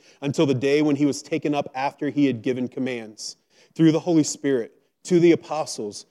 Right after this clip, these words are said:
whom he had chosen. He presented himself alive to them after his suffering by many proofs, appearing to them during forty days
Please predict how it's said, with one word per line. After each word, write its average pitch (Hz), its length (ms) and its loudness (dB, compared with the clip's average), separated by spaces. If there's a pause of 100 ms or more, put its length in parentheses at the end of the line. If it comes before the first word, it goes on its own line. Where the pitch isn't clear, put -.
(140)
whom 170 200 6
he 175 100 2
had 143 140 2
chosen. 123 520 -8 (840)
He 185 120 4
presented 170 440 4
himself 160 400 2
alive 143 460 2
to 135 120 -10
them 110 240 -8
after 135 300 -4
his 123 180 -6
suffering 127 560 -4 (220)
by 131 160 0
many 139 280 2
proofs, - 600 -4 (220)
appearing 185 440 6
to 147 120 -4
them 131 180 0
during 139 240 4
forty 143 320 2
days 117 540 -2